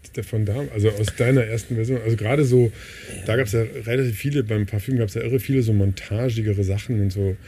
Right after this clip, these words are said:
Speaker 1: assoziatives Zeug, wo halt diese ganzen Düfte irgendwie reinkommen und so Bilder und Töne zusammengingen. Und da sind, also diese, die, ne, die, gerade diese Pariser Straße zum Beispiel, das ist eigentlich, glaub ich, dein Dro-, dein Entwurf ist eigentlich immer der Entwurf geblieben. Also da haben wir natürlich noch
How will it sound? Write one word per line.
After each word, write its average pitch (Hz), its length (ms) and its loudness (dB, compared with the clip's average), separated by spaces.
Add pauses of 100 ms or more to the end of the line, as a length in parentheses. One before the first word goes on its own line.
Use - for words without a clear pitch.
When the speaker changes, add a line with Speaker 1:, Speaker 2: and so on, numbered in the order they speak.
(240)
Speaker 1:
assoziatives 110 840 -2
Zeug, 110 340 2
wo 101 120 2
halt 98 120 4
diese 98 160 0
ganzen 104 400 2
Düfte 117 320 0
irgendwie 104 300 2
reinkommen 98 560 0
und 92 100 0
so 98 160 -2 (120)
Bilder 110 540 4
und 104 200 -2
Töne 117 320 0
zusammengingen. 104 580 -2 (640)
Und 113 120 0
da 117 100 4
sind, 175 260 0
also 117 180 -4
diese, 113 300 0 (400)
die, 127 300 -8
ne, 139 140 2
die, 120 140 -4
gerade 117 280 0
diese 113 160 2
Pariser 117 340 2
Straße 104 440 -2
zum 104 120 -4
Beispiel, 92 320 -2
das 95 140 -2
ist 104 160 -6
eigentlich, 127 240 -2
glaub 117 120 2
ich, 98 120 -2
dein 123 320 4
Dro-, 110 280 -2
dein 123 260 2
Entwurf 127 500 2
ist 123 160 -8
eigentlich 123 240 2
immer 147 140 6
der 135 100 4
Entwurf 127 320 2
geblieben. 127 420 0
Also 104 160 0
da 101 140 4
haben 117 80 4
wir 120 80 6
natürlich 104 260 0
noch 101 140 2